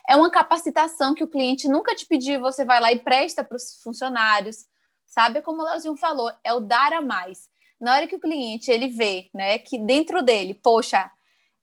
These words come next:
eu estou consumindo todo o dinheiro que eu investi naquele escritório de advocacia", o nível de satisfação dele é cem por cento, né? E é a partir daí que ocorre uma outra coisa muito boa,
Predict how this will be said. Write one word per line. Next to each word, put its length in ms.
eu 520
estou 400
consumindo 1000
todo 280
o 280
dinheiro 440
que 280
eu 180
investi 400
naquele 320
escritório 500
de 100
advocacia", 680
o 80
nível 340
de 60
satisfação 720
dele 520
é 120
cem 200
por 100
cento, 540
né? 160
E 60
é 60
a 40
partir 340
daí 320
que 220
ocorre 320
uma 160
outra 200
coisa 300
muito 280
boa, 360